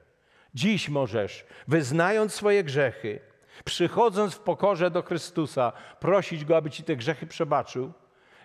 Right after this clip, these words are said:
i aby pozwolił ci zacząć żyć nowym życiem, już razem z Nim, życiem we wspaniałej radości z Chrystusem.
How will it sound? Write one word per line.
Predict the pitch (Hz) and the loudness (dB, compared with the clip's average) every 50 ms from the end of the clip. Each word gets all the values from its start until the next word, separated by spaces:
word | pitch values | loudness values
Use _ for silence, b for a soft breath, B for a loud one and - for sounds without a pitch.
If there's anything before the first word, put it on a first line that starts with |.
| b - | b -4
i | 165 160 | -2 0
aby | - 165 156 143 156 - | 2 2 2 2 0 -2
pozwolił | - - 156 143 120 95 107 107 101 156 220 262 269 240 196 160 135 117 113 | -2 -2 -2 -2 -2 -4 -8 -2 2 4 6 8 8 6 4 2 -2 -4 -6
ci | 110 - - - 123 117 104 92 B B B B B | -8 -8 -8 -6 -4 -4 -4 -6 B B B B B
zacząć | 107 95 110 156 165 170 165 - - 135 113 110 110 - - b b b b - | -10 -2 0 0 0 0 -2 -4 -4 -4 -4 -4 -6 -8 -12 b b b b -12
żyć | 113 95 95 117 151 139 - - - - - | -12 -8 -4 -2 -2 -2 -2 -6 -14 -10 -4
nowym | 139 151 160 175 180 175 160 120 131 127 123 120 110 - - | 0 2 4 4 4 4 4 2 0 -2 -2 -2 -6 -8 -10
życiem, | 127 104 139 160 131 - - 123 104 95 95 b b b b b b - | -8 -2 -2 -2 -2 -2 -4 -4 -4 -4 -4 b b b b b b -2
już | 135 156 - - | -2 -2 0 0
razem | 139 143 170 180 185 156 190 196 | 0 2 2 2 2 0 0 -2
z | 165 139 | -2 -2
Nim, | 170 185 156 127 104 92 - B B B B B | -2 0 0 0 -2 -6 -10 B B B B B
życiem | 123 117 117 180 190 - - 156 147 139 | -10 -2 -2 -2 -2 0 -2 -2 -2 0
we | 120 127 131 | 0 -2 -2
wspaniałej | 127 - - - 139 123 123 127 123 123 120 120 | -2 -4 -6 -4 -2 0 0 0 2 2 2 2
radości | 120 120 117 117 120 113 - - - - - 104 | 2 0 0 0 0 -2 -2 -6 -14 -14 -14 -14
z | - - | -14 -10
Chrystusem. | - 120 113 - - - 139 117 101 - - - - | -8 -8 -8 -8 -6 -6 -4 -4 -4 -6 -12 -20 -20